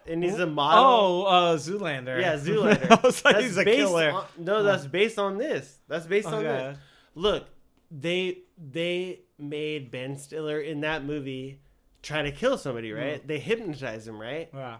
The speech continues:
Speaker 1: That's what this is based on. This Oklahoma City bombing, this O K C bombing.
Speaker 2: Mm.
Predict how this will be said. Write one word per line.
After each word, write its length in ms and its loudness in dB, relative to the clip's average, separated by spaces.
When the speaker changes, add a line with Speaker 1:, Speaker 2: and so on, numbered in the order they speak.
Speaker 1:
That's 320 -2
what 480 -2
this 260 -2
is 160 -8
based 360 -4
on. 240 -8
This 180 -16
Oklahoma 600 -4
City 400 -6
bombing, 600 -2
this 260 -18
O 100 -6
K 240 -10
C 220 -10
bombing. 480 -10
Speaker 2:
Mm. 40 -16